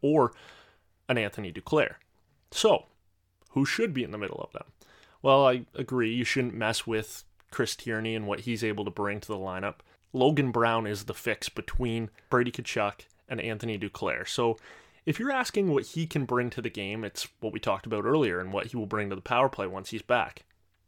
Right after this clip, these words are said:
He's able to play with the puck off the wall, and I think that's where he'll find the most success. I talked about it last show, where Anthony Duclair is able to create a cycle just because of his speed. If he doesn't drive the puck to the net, he's able to turn defensemen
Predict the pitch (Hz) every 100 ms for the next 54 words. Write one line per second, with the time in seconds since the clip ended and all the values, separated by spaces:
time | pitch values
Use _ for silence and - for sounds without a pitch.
0 | _ _ _ _ - - 123 127 120 117
1 | 127 120 - - 143 143 - - - 120
2 | - 107 - 123 131 139 156 - 117 -
3 | 190 - 170 - 139 123 117 - 117 104
4 | 101 110 - - - 110 71 - - -
5 | 107 - 131 - 165 175 123 120 120 -
6 | - 104 - - - - 127 113 139 143
7 | 170 156 143 135 131 127 113 120 120 120
8 | - 123 117 127 127 - 107 - 110 117
9 | 151 131 107 104 - - 123 95 82 98
10 | 127 127 156 151 135 123 143 143 120 -
11 | 120 110 107 - 127 113 135 139 156 -
12 | - 139 156 - 123 120 131